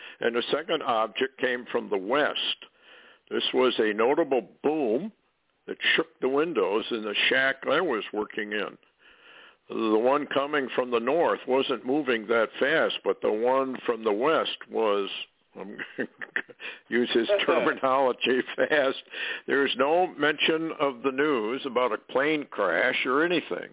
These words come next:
Speaker 1: but there's been a bunch of military helicopters most of the day in that area. Now, if Russian vessel in the Arctic found a missile at the U S, this is interesting to me, folks, because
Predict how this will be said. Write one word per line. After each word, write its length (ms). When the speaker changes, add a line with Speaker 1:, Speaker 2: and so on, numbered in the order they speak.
Speaker 1:
but 180
there's 200
been 240
a 40
bunch 380
of 120
military 540
helicopters 920
most 360
of 100
the 80
day 360
in 140
that 360
area. 560
Now, 440
if 140
Russian 600
vessel 440
in 80
the 200
Arctic 440
found 340
a 60
missile 480
at 140
the 80
U 460
S, 60
this 160
is 180
interesting 720
to 60
me, 320
folks, 380
because 360